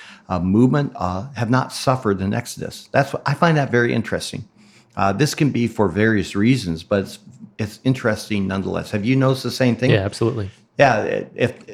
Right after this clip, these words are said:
Speaker 1: I mean, I know at MacArthur's church, they're just, they're not having people say, "I, I'm all confused. I, I was always thinking God loved justice and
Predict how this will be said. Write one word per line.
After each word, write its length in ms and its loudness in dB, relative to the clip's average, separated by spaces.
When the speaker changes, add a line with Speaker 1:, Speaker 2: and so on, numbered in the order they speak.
Speaker 1:
I 80 4
mean, 140 6
I 100 2
know 360 6
at 180 -2
MacArthur's 540 0
church, 320 -10
they're 160 0
just, 380 -4
they're 120 6
not 200 4
having 280 2
people 300 -4
say, 180 -2
"I, 360 0
I'm 100 2
all 140 2
confused. 640 0
I, 160 0
I 200 0
was 220 0
always 300 0
thinking 280 0
God 240 0
loved 260 0
justice 540 -4
and 160 -4